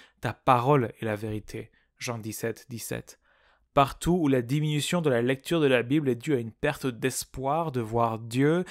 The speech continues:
de faire confiance à Dieu, de se réjouir en Dieu et en la sainteté, comme si ces choses n'avaient pas d'importance, ou comme si on pouvait les trouver sans la parole, le péché s'installe. Lire sans la foi.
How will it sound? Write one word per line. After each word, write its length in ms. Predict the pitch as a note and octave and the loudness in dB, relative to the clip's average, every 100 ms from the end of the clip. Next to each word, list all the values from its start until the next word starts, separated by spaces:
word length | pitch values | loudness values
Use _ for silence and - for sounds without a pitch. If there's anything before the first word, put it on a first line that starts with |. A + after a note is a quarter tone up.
| - - | -12 -16
de 80 | - | -12
faire 260 | - G#2+ - | -8 -8 -6
confiance 560 | C#3 C3+ - D3 D3+ E3+ | -8 -8 -2 0 2 0
à 60 | |
Dieu, 220 | D3 F3 F3+ | 0 0 -2
de 60 | |
se 160 | D3 B2 | -2 -4
réjouir 540 | G#2+ B2 C#3 E3+ D3+ | 0 0 0 -2 -2
en 80 | D3+ | -2
Dieu 260 | C3 D#3 F3 | -2 0 2
et 80 | |
en 80 | B2+ | 0
la 80 | A2 | -4
sainteté, 720 | - C3 B2 A#2 C3 D3 E3 - _ _ | -6 -4 -4 0 4 4 2 -10 _ _
comme 160 | C3+ A#2+ | -4 -4
si 100 | C#3+ | -2
ces 140 | D3 | 0
choses 280 | B2 D#3 D3 | 0 0 0
n'avaient 180 | C3 A#2 | -2 -2
pas 120 | C3+ | -4
d'importance, 800 | A#2+ A2+ A#2+ - D#3 D#3+ D#3+ - - | -4 -2 -2 -2 0 2 2 0 0
ou 100 | C#3 | 2
comme 200 | - E3+ | 4 4
si 120 | - | 4
on 120 | C#3 | 2
pouvait 260 | - D3 D#3+ | 4 6 8
les 80 | C#3+ | 8
trouver 300 | - C3+ C#3+ | 6 4 2
sans 100 | C#3 | 2
la 140 | A#2 | 0
parole, 420 | A#2 A2 B2+ D3+ - _ _ | -2 2 2 0 -6 _ _
le 140 | - B2 | -6 -4
péché 320 | B2+ A#2 B2 | -2 -2 -2
s'installe. 580 | G#2+ A2 - A2 - A#2 _ | -4 -8 -8 -10 -10 -14 _
Lire 280 | B2+ C3 B2+ | 0 2 4
sans 140 | - | 2
la 140 | C3 A#2 | 0 0
foi. 360 | - A2+ G#2+ | -2 -6 -6